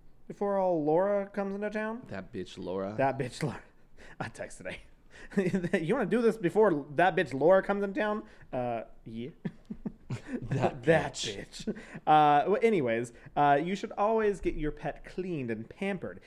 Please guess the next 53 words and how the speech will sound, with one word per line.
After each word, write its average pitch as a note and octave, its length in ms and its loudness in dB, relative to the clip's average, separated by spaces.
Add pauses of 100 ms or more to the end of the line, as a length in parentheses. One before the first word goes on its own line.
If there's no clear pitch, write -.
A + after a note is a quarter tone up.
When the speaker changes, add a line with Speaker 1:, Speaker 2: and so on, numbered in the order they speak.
(140)
Speaker 1:
You C#3 80 -4
wanna D3 120 -2
know D3 40 -2
how D3+ 80 -2
you D3+ 120 -2
can D#3+ 120 -2
do F3+ 120 2
that? A3 260 2
Speaker 2:
How? G#2+ 320 4 (880)
Speaker 1:
You F#3+ 140 -2
can D#3+ 120 -8
go G#2 120 -8
with A#2+ 120 -8
Aussie A#2 220 -14
Pet D#3+ 180 -10
Mobile. G2 320 -20
Speaker 2:
Ooh. A#2 920 -4
Speaker 1:
Did F3 120 -4
you C#4+ 100 -4
know? C4 120 0
Do F3 240 -6
you C#4+ 140 2
want A3 360 -2
a, D3 200 2
uh, B2 140 -2
clean A3 360 -4
pet - 240 -4
without D3 300 -2
the F3+ 80 -2
hassle? G3 380 -4 (160)
Speaker 2:
Yes. G#2+ 160 -4
Speaker 1:
Packing E3 280 2
up - 220 -8
Fido G#3 380 4
in D3 160 -2
a C3 40 -2
car A#3 500 4
and C#3 140 -4
driving C#3+ 220 2
them C#3 180 -6
all A3 300 6
over G3+ 180 2
town D3+ 320 -2
is B2+ 140 -6
a A2+ 80 -4
chore A3 480 8
that C#3 160 0
many F#3 180 0
of G3+ 80 0
us E3 160 0
pet - 160 -6
or-, F3+ 360 -2
owners F3+ 300 2